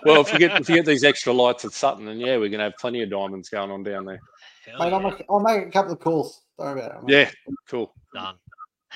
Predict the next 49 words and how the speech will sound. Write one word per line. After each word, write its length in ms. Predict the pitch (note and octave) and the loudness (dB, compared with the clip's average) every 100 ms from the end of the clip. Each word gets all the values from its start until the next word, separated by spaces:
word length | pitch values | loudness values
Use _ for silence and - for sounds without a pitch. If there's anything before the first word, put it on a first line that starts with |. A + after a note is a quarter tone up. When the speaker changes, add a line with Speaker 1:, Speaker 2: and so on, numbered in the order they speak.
| - - - | -18 -16 -6
Speaker 3:
So, 120 | F3+ E3+ | -2 2
B-ball, 400 | A3+ A3 G3+ - | 2 4 2 2
let's 140 | F3+ F#3 | -2 -2
get 160 | G3 | -2
back 180 | F3+ F3 - | -2 -4 -4
to 100 | C3+ | -6
it. 120 | - _ _ _ _ _ | -6 _ _ _ _ _
Speaker 1:
Yeah, 120 | C#3 | 0
Speaker 3:
Go 60 | E3 | 2
Speaker 1:
yeah, 80 | D3+ | 2
Speaker 3:
for 60 | |
it. 80 | D3 | 0
Speaker 1:
sure. 280 | C#3 C#3+ C3 - _ _ _ - | 0 -2 -2 -8 _ _ _ -18
Speaker 2:
Please. 180 | A2+ G2+ | -6 0
Speaker 1:
So 60 | |
yeah, 160 | F3+ A3 | 6 8
as, 240 | F#3 F#3+ E3 | 8 6 0
as 240 | G#3 E3+ | -4 -4
I 40 | |
was 100 | D#3 | -2
saying, 240 | - D3+ B2+ | 0 0 0
it's, 220 | A2+ - | -6 -8
it's 180 | D#3+ - | -10 -8
a 40 | |
modified 520 | D3 E3+ D#3 C#3+ B2+ | -4 -4 -2 -2 -2
game 220 | B2 A#2+ G#2+ | -2 -4 -6
of 60 | |
T-ball 360 | - C#3 C3 A#2 | -4 -4 -2 -4
where 120 | G#2+ | -4
it's 100 | G2+ | -8
five-a-side, 720 | - C3 G#2 - A#2+ B2+ A#2+ | -6 -4 -4 -8 -4 -2 -2
and, 200 | G#2 G#2+ | -6 -8
um, 240 | A2 G#2+ G#2+ _ - _ _ - | -6 -6 -10 _ -20 _ _ -2
yeah, 120 | C3 | 0
Jeff 280 | C#3 D#3+ - | 0 -2 0
Catt 180 | D#3 C#3+ | -4 -2
got 120 | C3+ | -4
it 100 | A2+ - | -4 -2
going 340 | C3 C3 B2+ | -2 -4 -6
with 120 | A#2+ | -8
Hawkesbury 480 | - D3+ E3 - D3 | -4 -6 -6 -6 -4
out 140 | C3 C#3 | -4 -4
there, 300 | D3+ F3 E3 | -4 -4 -2
um, 300 | B2+ B2 B2 | -4 -6 -2
last 300 | B2+ A#2 - | -2 -2 -4
March, 420 | B2+ G3 A3 - | -4 -4 -6 -12
and, 200 | B2+ B2 | -10 -6
um, 340 | B2 B2 B2+ A#2 _ | -4 -6 -10 -16 _
Speaker 2:
Yep. 100 | C#3+ | _